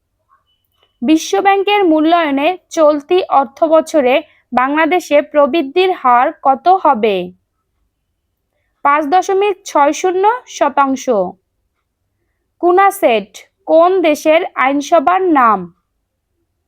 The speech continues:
ইসরায়েল। উনিশশো চুয়ান্ন সালের যুক্তফ্রন্ট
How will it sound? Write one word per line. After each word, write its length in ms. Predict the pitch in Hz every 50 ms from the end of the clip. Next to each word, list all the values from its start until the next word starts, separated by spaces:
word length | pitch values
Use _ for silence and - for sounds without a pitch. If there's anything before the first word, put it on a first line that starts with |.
| _ _ _ _ _ _ _ _ _ _ _ _ _ _ _ _ _ _ _ _ _ _ -
ইসরায়েল। 680 | 294 311 277 262 269 285 269 240 220 208 190 185 185 196 _ _ _ _ _ _ _ _ _ _ _ _ _ _ _ _ _ _ _ _ _ _ 349 349 _ _ _ _ _ _ _ _ _ _ _ _ _ _ _ _ _ _ _ _ _ _ _ _ _ _ _ _ -
উনিশশো 480 | 302 320 330 381 381 370 - 427 440
চুয়ান্ন 500 | 440 440 - 339 320 311 311 311 330 370
সালের 540 | 359 - 381 330 285 277 285 320 359 311 254
যুক্তফ্রন্ট 840 | 220 277 320 285 _ - 359 359 349 - 359 285 269 294 330 330 -